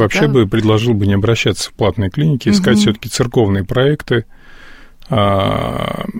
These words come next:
Speaker 1: есть церковные проекты, которые берут некоторую плату, но она такая достаточно гуманная и минимальная.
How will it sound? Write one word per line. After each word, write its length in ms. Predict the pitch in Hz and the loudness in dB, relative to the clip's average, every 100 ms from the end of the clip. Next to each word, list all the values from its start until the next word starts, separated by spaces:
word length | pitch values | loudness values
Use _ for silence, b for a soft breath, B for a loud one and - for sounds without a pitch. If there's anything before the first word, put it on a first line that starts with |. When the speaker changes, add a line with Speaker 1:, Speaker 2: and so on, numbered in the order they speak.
| - | -4
Speaker 1:
есть 440 | 113 113 139 - | 0 4 2 2
церковные 520 | - 113 135 120 107 98 | -2 -2 2 2 2 0
проекты, 360 | 123 113 - | 2 0 0
которые 360 | - 107 113 101 | -4 0 0 2
берут 320 | 113 160 - | 2 0 0
некоторую 400 | 120 - 110 98 | 0 0 0 0
плату, 340 | - 104 - | 2 0 0
но 160 | 104 120 | 0 0
она 100 | 131 | 0
такая 540 | 117 - 117 98 104 | -4 0 0 0 -2
достаточно 640 | 104 107 104 120 98 - 104 | -2 -4 -2 -2 -2 -2 -2
гуманная 600 | 92 113 127 110 98 98 | 0 2 2 2 0 0
и 40 | |
минимальная. 720 | 98 101 104 107 95 87 85 | 0 2 2 2 0 0 -2